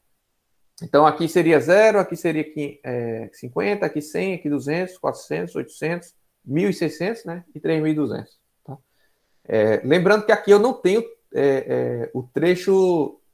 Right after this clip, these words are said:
é, de descompressão, né? Esse ensaio não estaria correto, porque aqui eu não tenho o trecho que a gente chama de descompressão. Então, vamos fazer aqui, é rapidinho,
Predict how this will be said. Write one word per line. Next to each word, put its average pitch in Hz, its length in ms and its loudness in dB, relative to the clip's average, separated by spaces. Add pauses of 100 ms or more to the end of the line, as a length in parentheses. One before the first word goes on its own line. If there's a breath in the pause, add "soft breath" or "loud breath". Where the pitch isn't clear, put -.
(320)
é, 113 480 -8
de 147 420 0 (140)
descompressão, 165 760 0
né? 147 140 -6 (180)
Esse 135 220 -2
ensaio 156 480 4 (560)
não 170 180 6
estaria 175 320 6
correto, 165 460 4
porque 185 240 -2
aqui 175 180 -2
eu 175 80 -2
não 180 140 -4
tenho 170 200 -6
o 165 80 -14
trecho 147 320 -4
que 160 60 -6
a 147 40 0
gente 131 120 -8
chama 131 240 -6
de 147 260 -8 (600)
descompressão. 160 960 0 (720)
Então, 233 140 0
vamos 269 160 0
fazer 175 220 4
aqui, 156 320 0
é 160 100 2
rapidinho, 160 580 -6